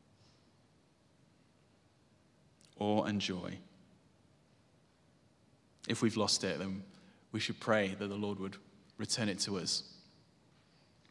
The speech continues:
Perhaps we need that joy and awe restored. As we come to a close, here's an easy way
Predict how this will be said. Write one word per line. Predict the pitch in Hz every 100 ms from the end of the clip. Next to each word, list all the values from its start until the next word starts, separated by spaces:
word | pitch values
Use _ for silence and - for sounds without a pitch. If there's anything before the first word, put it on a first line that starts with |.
| - - - - - - -
Perhaps | - 123 -
we | 117
need | 113 107
that | 98
joy | - 98 95 95 - - - - - -
and | 101
awe | 98 90 90
restored. | 92 - 87 80 - - - - - - - - - - -
As | 107
we | 110
come | 110 117
to | 101
a |
close, | - 95 87 - -
here's | 131 120
an | 117
easy | 113 110 101
way | 95 85 82